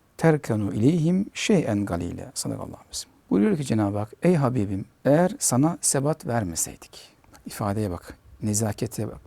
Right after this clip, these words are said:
ne-, nezih bir ifade. "Sana sebat vermeseydik, neredeyse sen de onlara biraz eğilim gösterecektin." Burada Mekkeli putperestlerin, onların, e,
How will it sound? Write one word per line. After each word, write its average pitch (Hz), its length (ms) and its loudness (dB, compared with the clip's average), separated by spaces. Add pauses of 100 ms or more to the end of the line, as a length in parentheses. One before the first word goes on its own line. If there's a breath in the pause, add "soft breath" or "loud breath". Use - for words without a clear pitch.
(140)
ne-, 104 220 -4
nezih 117 360 0
bir 95 100 -4
ifade. 90 420 -4 (360 soft breath)
"Sana 143 320 0
sebat 135 440 -2
vermeseydik, 104 680 0 (140)
neredeyse 147 680 6
sen 180 300 2
de 123 80 2
onlara 151 500 4 (500)
biraz 165 320 2 (240)
eğilim 120 360 4
gösterecektin." - 600 -10 (960 soft breath)
Burada 175 320 4 (680 soft breath)
Mekkeli 143 500 6
putperestlerin, 113 800 2 (280)
onların, 127 360 6
e, 120 420 -4